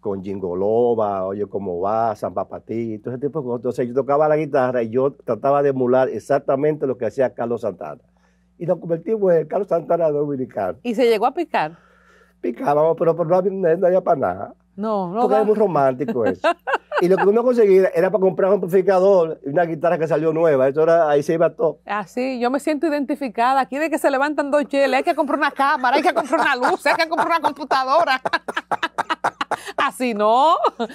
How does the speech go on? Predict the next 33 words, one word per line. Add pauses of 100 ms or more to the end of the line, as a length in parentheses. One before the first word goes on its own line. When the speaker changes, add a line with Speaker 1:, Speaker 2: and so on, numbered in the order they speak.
(160)
Speaker 2:
hay
que
guardar. (380)
¿Y
cuándo
viene
el
cambio
a
merengue? (440)
Y
que,
bueno,
me
imagino
que
como
joven
le
impactó
esa
música, (120)
eh,
americana
en
ese
tiempo,
pero
aquí
se
estaba
haciendo
música.